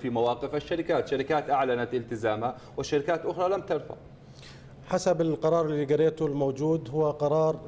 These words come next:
Speaker 2: بوقف العروض الموجود حسب الكلام اللي وجه على الميديا، أنه عبارة عن قرار بوقف العروض خلال الفترات ال-، الماضية.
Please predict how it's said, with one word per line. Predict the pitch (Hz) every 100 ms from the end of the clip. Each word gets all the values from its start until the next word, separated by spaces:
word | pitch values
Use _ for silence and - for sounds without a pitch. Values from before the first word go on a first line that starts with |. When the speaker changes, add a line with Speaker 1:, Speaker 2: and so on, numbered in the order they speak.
| 135
Speaker 2:
بوقف | 151 165 -
العروض | 135 156 160
الموجود | 147 147 151 143
حسب | 110 156 143
الكلام | 135 156 151 147
اللي | 143
وجه | 147 139 139
على | 143
الميديا، | 139 147 117 120 156 - - - -
أنه | 147 147
عبارة | 147 160 156
عن | 139 143
قرار | 147 143 151 156 147 - 123
بوقف | 135 151 - 147
العروض | 131 143 156 143
خلال | 143 143
الفترات | 131 147 143 139 135
ال-، | 139 127
الماضية. | 127 117 123 139 127 151